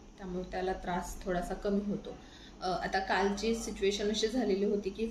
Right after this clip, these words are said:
फर्स्ट टाइम त्याला ताप आलेला होता. अ, generally मी पॅरासिटामॉल जी टॅबलेट आहे ती त्याला आत्तापर्यंत,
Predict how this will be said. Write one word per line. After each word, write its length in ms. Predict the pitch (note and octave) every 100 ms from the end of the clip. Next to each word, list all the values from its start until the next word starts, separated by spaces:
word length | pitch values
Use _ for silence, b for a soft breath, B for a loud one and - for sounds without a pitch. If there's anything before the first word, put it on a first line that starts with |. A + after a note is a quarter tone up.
| -
फर्स्ट 300 | G3+ G#3 -
टाइम 200 | F#3 G3
त्याला 220 | G3+ F#3+
ताप 340 | - F#3 F3+
आलेला 260 | F#3+ F#3 F#3+
होता. 420 | G3+ F#3+ G3 A3 B B B F3+
अ, 120 | F3+
generally 500 | F#3+ G3+ G3+ G3+ G#3
मी 200 | G#3+ A3
पॅरासिटामॉल 680 | G#3+ F#3 F#3+ - G3 G3 F#3+
जी 180 | G3+ G3+
टॅबलेट 400 | G#3+ F3+ F3 F3+
आहे 220 | G3+ F#3+
ती 240 | F#3 G3 G3
त्याला 200 | F#3 F#3
आत्तापर्यंत, 800 | G#3 - - F3+ G3 F#3+ F#3+